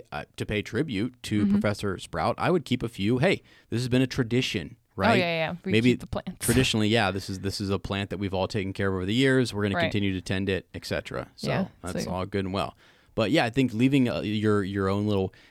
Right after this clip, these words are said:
Speaker 1: influence on that common room is a
Speaker 2: That'd be
Speaker 1: great
Speaker 2: cool.
Speaker 1: idea to help your students be a little more prepared or
Speaker 2: Right.
Speaker 1: interested in your subject area.
Speaker 2: Yeah, I like that. You know, we need more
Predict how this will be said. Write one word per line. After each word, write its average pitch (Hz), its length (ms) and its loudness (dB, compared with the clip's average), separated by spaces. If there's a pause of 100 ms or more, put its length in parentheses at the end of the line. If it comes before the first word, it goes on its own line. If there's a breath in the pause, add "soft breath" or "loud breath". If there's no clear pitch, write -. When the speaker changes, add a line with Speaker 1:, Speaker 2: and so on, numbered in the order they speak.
(120)
Speaker 1:
influence 120 500 0
on 104 60 -2
that 98 180 -4
common 151 340 -6
room 95 180 -2
is 90 100 -4
a 92 60 -6
Speaker 2:
That'd 208 200 -8
be - 60 -6
Speaker 1:
great 107 360 2
Speaker 2:
cool. 196 60 6
Speaker 1:
idea 101 360 2
to 101 60 0
help 104 200 0
your 101 80 0
students 107 360 -2
be 98 380 -2 (540 soft breath)
a 98 60 -4
little 110 300 0
more 98 300 0 (600)
prepared 208 600 4
or 110 260 4
Speaker 2:
Right. 180 160 6 (120)
Speaker 1:
interested 165 440 -2
in 101 140 2
your 104 140 2
subject 76 400 -4
area. 58 320 -8
Speaker 2:
Yeah, 254 140 0
I 220 180 2
like 220 240 2
that. 196 260 0 (240)
You 233 120 -4
know, 240 140 -2
we 233 180 -4
need 240 180 0
more 214 580 2